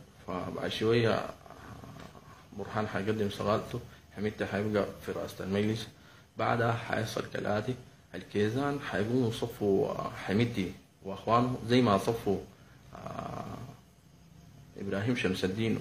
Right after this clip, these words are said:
والزبير، وبذلك يكونوا تاني رجعوا للحكم بوجه تاني. ودي الع-، الدولة العميقة وشغالة، والدولة العميقة هسه حاليا شغالة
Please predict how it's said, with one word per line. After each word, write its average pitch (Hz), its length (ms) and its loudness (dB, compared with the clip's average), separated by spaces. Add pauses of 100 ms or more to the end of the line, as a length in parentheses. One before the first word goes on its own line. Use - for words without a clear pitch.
(100)
والزبير، 101 560 2 (1200)
وبذلك 120 580 2
يكونوا 139 520 4 (880)
تاني 151 380 6
رجعوا 131 560 6 (640)
للحكم 135 520 0 (1160)
بوجه 104 560 2
تاني. 110 340 4 (460)
ودي 104 180 -4
الع-، 107 240 0
الدولة 113 320 4
العميقة 107 440 2 (380)
وشغالة، 110 580 2 (880)
والدولة 110 380 2
العميقة 104 360 6
هسه 107 200 -4
حاليا 104 460 2
شغالة 113 560 2